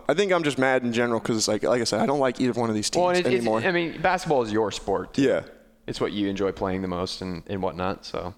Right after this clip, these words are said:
Speaker 1: Yeah. I just feel like we've been robbed of a,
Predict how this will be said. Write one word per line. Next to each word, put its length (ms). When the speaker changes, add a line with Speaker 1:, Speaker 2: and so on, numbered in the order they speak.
Speaker 1:
Yeah. 280
I 1000
just 140
feel 120
like 120
we've 160
been 160
robbed 320
of 100
a, 180